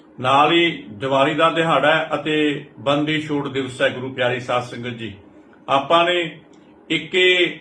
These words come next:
ਅਕਤੂਬਰ ਦਿਨ ਮੰਗਲਵਾਰ, ਅਹ, ਗੁਰਦੁਆਰਾ ਪਾਨ ਸਾਹਿਬ ਸੱਚੀ ਮੰਜੀ, ਨਗਰ ਸੈਦੇਵਾਲਾ ਵਿਖੇ ਮੱਸਿਆ ਦਾ ਦਿਹਾੜਾ ਮਨਾਉਣਾ ਹੈ, ਦੀਵਾਲੀ ਦਾ ਦਿਹਾੜਾ ਮਨਾਉਣਾ ਤੇ ਨਾਲੇ ਬੰਦੀ ਛੋੜ ਦਿਵਸ ਦੀਆਂ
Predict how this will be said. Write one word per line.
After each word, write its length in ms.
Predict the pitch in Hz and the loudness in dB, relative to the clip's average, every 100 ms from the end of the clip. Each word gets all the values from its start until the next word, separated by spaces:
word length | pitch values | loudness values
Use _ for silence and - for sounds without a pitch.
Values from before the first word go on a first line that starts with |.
| 139 | -6
ਅਕਤੂਬਰ 720 | 147 151 147 143 151 131 - - - - | -4 -4 -4 0 2 0 -2 -16 -20 -16
ਦਿਨ 240 | 110 165 180 | -4 -2 0
ਮੰਗਲਵਾਰ, 800 | 147 151 175 160 143 147 143 - - - - - | 0 0 2 4 6 4 2 -8 -20 -20 -20 -6
ਅਹ, 240 | 143 139 139 | -2 0 0
ਗੁਰਦੁਆਰਾ 360 | 151 165 165 | 0 2 2
ਪਾਨ 260 | 165 156 175 | 4 2 0
ਸਾਹਿਬ 300 | - 160 160 | 0 0 0
ਸੱਚੀ 320 | 156 - 165 | -6 -8 -6
ਮੰਜੀ, 300 | 156 147 156 | -2 -2 -2
ਨਗਰ 240 | 151 151 | -2 -2
ਸੈਦੇਵਾਲਾ 540 | 147 147 135 147 147 151 | -4 -4 -2 0 2 2
ਵਿਖੇ 520 | 143 139 147 139 131 - - - - | 0 -4 -4 -4 -8 -16 -20 -12 -4
ਮੱਸਿਆ 300 | 135 156 151 | -2 2 2
ਦਾ 140 | 151 | 2
ਦਿਹਾੜਾ 360 | 151 143 127 139 | 2 0 2 2
ਮਨਾਉਣਾ 380 | 139 135 143 | 2 2 2
ਹੈ, 220 | 170 170 - - - - | 0 -2 -10 -20 -20 -6
ਦੀਵਾਲੀ 300 | 127 135 156 | 2 2 4
ਦਾ 160 | 156 | 2
ਦਿਹਾੜਾ 420 | 160 160 160 139 147 | 2 2 2 2 2
ਮਨਾਉਣਾ 360 | 151 151 160 | 2 2 2
ਤੇ 160 | 160 156 | 0 0
ਨਾਲੇ 280 | 147 143 151 | 2 2 2
ਬੰਦੀ 360 | 143 139 147 | 0 0 -2
ਛੋੜ 280 | 143 143 143 | -4 -6 -6
ਦਿਵਸ 260 | 131 143 156 | -6 -6 -6
ਦੀਆਂ 340 | 135 143 127 | -4 0 0